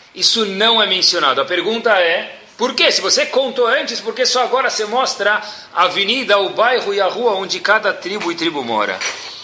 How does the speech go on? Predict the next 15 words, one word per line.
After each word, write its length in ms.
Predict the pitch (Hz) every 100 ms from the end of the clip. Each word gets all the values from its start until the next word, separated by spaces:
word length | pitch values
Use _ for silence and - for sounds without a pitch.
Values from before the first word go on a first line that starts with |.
| - - - - -
Eu 80 | -
vi 100 | 165
uma 160 | 175
resposta, 760 | 147 - 156 170 - 135 139 143 - -
olhem 160 | 135 165
que 80 | 156
interessante, 520 | 131 131 117 120 113
pessoal. 300 | 113 110 117
Co-, 160 | - -
sempre 260 | 175 220
que 80 | 202
a 40 |
gente 220 | 165 160 139
conta 400 | - 175 156 135
alguém, 500 | 120 117 139 151